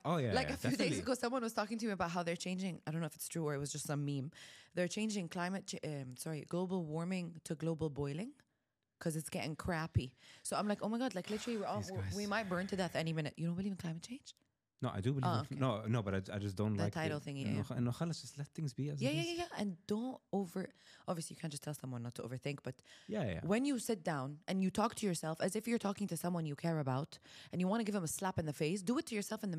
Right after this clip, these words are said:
Speaker 2: mirror. A few days ago, I was reading this book called Manifest by Roxy Nafousi.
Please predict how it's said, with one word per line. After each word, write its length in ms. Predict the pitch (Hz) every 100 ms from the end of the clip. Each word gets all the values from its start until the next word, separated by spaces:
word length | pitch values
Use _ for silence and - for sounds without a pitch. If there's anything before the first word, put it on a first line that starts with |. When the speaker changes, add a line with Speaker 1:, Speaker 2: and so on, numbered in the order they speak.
| 170
Speaker 2:
mirror. 220 | 165 147 _ _ - - - -
A 80 | 190
few 160 | 233
days 200 | 226 233
ago, 140 | 226 208
I 120 | 170
was 120 | 165
reading 260 | 180 202 170
this 140 | 156
book 200 | - 170
called 260 | - 156 139 -
Manifest 720 | 156 170 170 143 147 - -
by 160 | 139
Roxy 420 | 139 156 - 175 156
Nafousi. 600 | 143 165 139 - 170